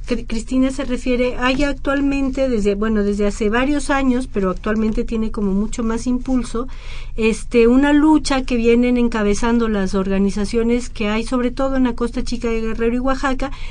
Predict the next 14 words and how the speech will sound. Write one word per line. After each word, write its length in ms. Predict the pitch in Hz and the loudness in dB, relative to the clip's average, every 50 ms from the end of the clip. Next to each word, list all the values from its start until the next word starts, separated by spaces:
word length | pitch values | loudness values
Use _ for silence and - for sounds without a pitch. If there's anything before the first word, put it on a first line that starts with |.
| - - - | -8 -6 -2
que 140 | - 254 254 | 0 2 2
buscan 440 | 233 277 320 311 - - 330 320 302 | 4 4 2 2 2 2 2 2 2
ser 160 | - 294 269 | 2 2 2
incluidas 880 | 285 285 285 285 - 285 285 294 285 277 262 240 233 240 262 262 - | 2 2 2 2 0 2 2 2 2 2 2 2 2 0 0 -2 -4
como 260 | - - 240 233 226 | -2 0 0 2 2
un 380 | 220 220 233 247 262 277 277 262 | 2 4 4 4 4 4 2 2
grupo 420 | 262 294 294 294 277 269 285 269 | 4 4 4 4 4 2 2 2
más 320 | 262 254 240 226 240 247 254 | 4 4 4 4 2 0 0
constitutivo 920 | - 269 254 - - 254 262 - 269 262 - 285 269 262 233 233 247 262 | -2 -2 -2 0 0 0 0 0 -2 -2 -2 -2 0 0 2 2 2 0
de 480 | 240 220 226 233 240 247 - - 240 240 | 0 0 0 0 0 0 -2 -2 -2 -2
esto 260 | 247 - - 269 262 | -2 -2 -2 -2 -2
que 80 | 254 | -2
se 180 | 233 - 240 214 | -2 -2 -2 0
llama 400 | 190 220 226 233 240 240 240 233 | 0 2 2 2 2 2 2 0